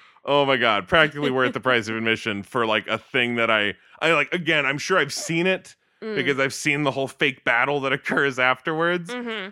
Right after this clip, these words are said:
Speaker 1: But, like, I, I did not recall it. And so being in this mindset, it was the perfect, like, "Oh my God, <laughs> why would you do this movie?"
Speaker 2: <laughs>
Speaker 1: Um, but I forgot when the, like,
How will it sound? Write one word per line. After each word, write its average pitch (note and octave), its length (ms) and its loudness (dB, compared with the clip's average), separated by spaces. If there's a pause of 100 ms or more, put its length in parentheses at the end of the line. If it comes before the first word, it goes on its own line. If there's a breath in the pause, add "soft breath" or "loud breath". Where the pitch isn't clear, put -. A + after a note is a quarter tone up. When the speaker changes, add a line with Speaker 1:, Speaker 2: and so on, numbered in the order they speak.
Speaker 1:
But, D#3 180 2
like, C3 260 0 (220)
I, C3+ 200 0 (200)
I C3 120 2
did C3+ 260 -4
not B2 200 0
recall G2+ 500 -6
it. F#2 160 -6
And C3 180 -4
so B2+ 160 -4
being C3 320 0
in B2 160 0
this A#2 220 -4
mindset, G#2+ 640 -4
it G#2 80 -2
was - 180 -6
the G#2+ 80 -8
perfect, - 800 -8 (180)
like, B2+ 240 -2
"Oh D#4+ 560 4
my C4 200 0
God, A3 640 -2
<laughs> - 0 -
why D4 280 2
would D#4+ 220 0
you A#3 200 -4
do D4 240 -4
this A#3 240 -6
movie?" D3+ 420 -2
Speaker 2:
<laughs> - 1000 -14
Speaker 1:
Um, C3+ 560 0
but E3 180 0 (100)
I A3+ 600 0 (440)
forgot C#3+ 720 0
when C3+ 720 -2 (260)
the, A#2+ 160 -4
like, G2+ 380 -4